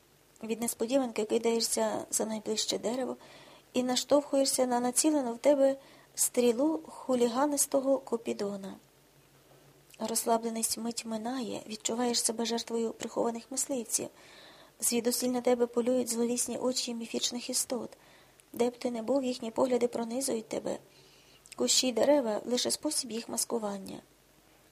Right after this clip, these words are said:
Карл Мілла зі своєю дружиною-художницею населили ці мальовничі пенати безліччю дивних істот, яких тут більше, ніж туристів. Впадає у вічі несподіване електричне і майже безтямне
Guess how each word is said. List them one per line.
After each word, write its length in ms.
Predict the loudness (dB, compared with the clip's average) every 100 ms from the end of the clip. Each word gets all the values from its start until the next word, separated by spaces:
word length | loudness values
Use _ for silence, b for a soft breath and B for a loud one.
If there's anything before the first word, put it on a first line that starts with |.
| -10
Карл 360 | 2 2 2 -2
Мілла 440 | -2 0 2 0
зі 160 | -2 0
своєю 340 | 2 4 4
дружиною-художницею 1300 | 4 2 2 0 0 -2 0 2 0 -2 -2 -2 -4 -8 B B B B -6
населили 640 | -2 2 4 6 6 6
ці 180 | 2 2
мальовничі 560 | 6 6 4 0 -2
пенати 540 | 0 0 2 0 0 0
безліччю 540 | 2 0 0 -4 -2
дивних 340 | -2 -4 -4
істот, 360 | 0 0 2 -2 B B B B -4
яких 340 | -2 0 -4
тут 140 | -4 -6
більше, 440 | -2 -4 -2 -6
ніж 200 | -4 -6
туристів. 560 | -2 -4 -4 -6 -6 -8 -14 _ _ _ -20 _ _ _ _ _ -20
Впадає 400 | -8 -2 0 0
у 160 | 0 -2
вічі 420 | -2 -2 -2 -2 -10 B B B
несподіване 920 | -6 -2 -2 0 2 2 2 0 -4 -2
електричне 800 | -4 -2 -4 -2 -2 0 -2 -4
і 60 | -4
майже 520 | -2 -2 2 2 2
безтямне 800 | -4 -2 0 -2 -2 -2 -2 -4